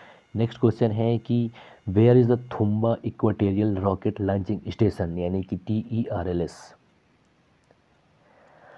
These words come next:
जो थुम्बा रॉकेट लॉन्चिंग स्टेशन है वो कहाँ स्थित है? तो ये केरला में है। तो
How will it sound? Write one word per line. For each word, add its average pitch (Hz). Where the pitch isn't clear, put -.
जो 101
थुम्बा 104
रॉकेट 110
लॉन्चिंग 107
स्टेशन 104
है 123
वो 107
कहाँ 104
स्थित 87
है? 87
तो 98
ये 95
केरला 110
में 90
है। 87
तो 87